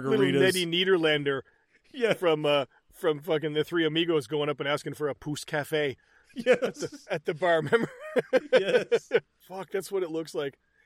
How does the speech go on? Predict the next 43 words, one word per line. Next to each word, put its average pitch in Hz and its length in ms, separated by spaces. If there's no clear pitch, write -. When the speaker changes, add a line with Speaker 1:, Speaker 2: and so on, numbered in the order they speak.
Speaker 2:
And 254 100
then 285 100
they, 269 180
they 208 180
cut - 280
right 240 320
from 262 280
the 226 100
bar 147 640
to 240 360
the 220 100
music 240 460
class 302 540
where 208 380
Rick 180 300
Rude 185 340
or 170 340
John 180 300
Oates 180 320
just - 180
goes 226 160
up 233 140
in 220 80
front 240 300
and 190 180
like, 190 300
"Oh, 165 80
do 180 40
you 165 80
wanna 170 140
play 180 180
your 170 120
scales?" 180 460
"Yeah, 320 240
I'll 208 80
just 202 160
go 202 100
up 202 120
and 185 80
play 190 140
this 175 160
little 175 140
solo." 185 460